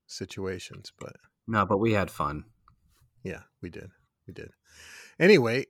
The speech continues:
Speaker 1: um, Michael, why don't you introduce yourself to the clienting audience and then talk a little bit about your journey, how you got to where you are, and, and, you know, what you're all about.
Speaker 2: The spiel?
Speaker 1: Yeah.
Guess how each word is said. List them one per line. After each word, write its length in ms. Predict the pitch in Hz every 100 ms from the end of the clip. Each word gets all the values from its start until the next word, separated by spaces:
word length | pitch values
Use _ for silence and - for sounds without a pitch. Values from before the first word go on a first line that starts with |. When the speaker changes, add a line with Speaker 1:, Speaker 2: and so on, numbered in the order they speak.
| -
Speaker 1:
um, 440 | 139 127 127 117 _ _ _ _ _ -
Michael, 300 | 170 175 127
why 180 | 127 151
don't 220 | 202 -
you 720 | 131 135 131 135 135 135 135 -
introduce 440 | 160 135 117 -
yourself 480 | 104 - 95 95 -
to 580 | - 113 95 90 90 90
the 300 | 82 82 76 80 _
clienting 500 | - 98 90 87 98
audience 460 | - 87 87 101 -
and 120 | 98
then 200 | 101 95
talk 280 | - 117 120
a 60 | 120
little 220 | 117 143
bit 120 | 98
about 300 | 87 92 -
your 300 | 98 87 87 _ _ -
journey, 460 | 120 101 104 110
how 200 | 107 104
you 180 | 104 104
got 240 | 95 101 -
to 120 | 107
where 140 | 101
you 220 | 104 98
are, 280 | 95 98 117
and, 220 | 104 90 90 _ - - _
and, 380 | 101 98 95 92 - _ _
you 120 | 123
know, 100 | 120
what 200 | 107 127 -
you're 220 | 139 135
all 80 | 135
about. 320 | 120 113 - _ - _ _ _ _ _ _
Speaker 2:
The 100 | -
spiel? 600 | 107 - 104 101 127 131 _ _ _ _ _ _
Speaker 1:
Yeah. 300 | 165 185 95